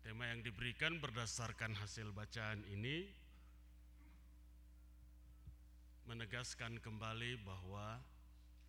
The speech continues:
orang percaya kepada Yesus Kristus adalah warga kerajaan sorga.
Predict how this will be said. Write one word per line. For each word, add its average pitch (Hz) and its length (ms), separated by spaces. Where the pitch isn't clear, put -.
orang 120 320
percaya 135 640
kepada 107 320
Yesus 101 560
Kristus - 880
adalah 104 480
warga 107 480
kerajaan 87 640
sorga. - 400